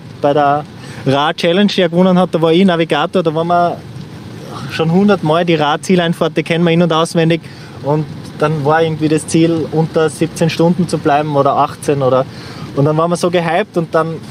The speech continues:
habe ich in, in meiner Angst das Navigationsbuch weggeworfen und hätte mir fast nur einen Verfahrer gehabt. Also es ist wirklich bis zur letzten Sekunde feiern können wir am Zielstrich jetzt, auch wenn's schwierig ist. Der Max kann's besser als ich,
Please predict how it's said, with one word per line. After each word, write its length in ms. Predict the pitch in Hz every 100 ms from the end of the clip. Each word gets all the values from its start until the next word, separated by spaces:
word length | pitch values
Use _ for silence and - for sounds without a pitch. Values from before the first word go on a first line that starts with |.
| -
habe 240 | - 175 170
ich 40 |
in, 60 | 160 156 151
in 60 |
meiner 220 | 156 160 147
Angst 300 | 175 - 165
das 100 | 165
Navigationsbuch 760 | 156 160 151 165 180 185 160
weggeworfen 720 | 151 160 - 160 147 156 -
und 80 | 156
hätte 140 | 156 147
mir 60 |
fast 260 | - 196 175
nur 80 | 147
einen 80 |
Verfahrer 400 | 156 143 139 139
gehabt. 240 | - 123 120
Also 200 | 123 139
es 100 | 143
ist 180 | 151 156
wirklich 360 | 180 185 175 - - -
bis 220 | 190 202
zur 140 | - 160
letzten 340 | 170 - 170
Sekunde 560 | 165 - 180 185 175 170 - - - -
feiern 420 | - 151 170 175
können 160 | 180 160
wir 80 |
am 120 | 156 147
Zielstrich 560 | 165 165 - 165 - - - - - 127
jetzt, 420 | 139 165 - - - -
auch 200 | 127 147
wenn's 160 | 170 175
schwierig 360 | - 165 165 156
ist. 260 | 160 - - - - - - - - - - - - - - - - - - -
Der 80 | 143
Max 300 | 156 170 -
kann's 200 | 190 180
besser 300 | 180 175 196
als 140 | 170 180
ich, 300 | 185 180